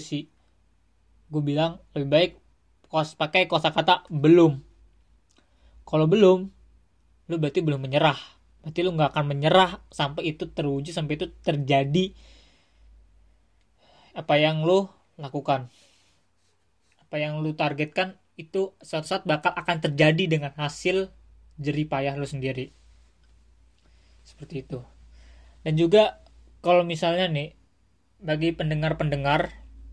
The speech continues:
di podcast gua, kalau misalnya gua ada salah kata atau enggak salah pengucapan dalam penyampaian,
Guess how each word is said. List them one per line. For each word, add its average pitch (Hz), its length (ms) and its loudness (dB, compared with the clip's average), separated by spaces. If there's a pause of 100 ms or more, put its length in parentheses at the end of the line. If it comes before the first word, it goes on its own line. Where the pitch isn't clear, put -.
(1160)
di 135 240 -2
podcast 139 320 -2
gua, 147 480 4 (320)
kalau 151 160 4
misalnya 156 320 4
gua 156 320 6
ada 147 240 2
salah 143 320 4
kata 147 560 -2 (320)
atau 151 160 -6
enggak 147 240 -4 (480)
salah 156 400 -6
pengucapan 160 920 -2 (760)
dalam 175 320 4 (560)
penyampaian, 156 880 2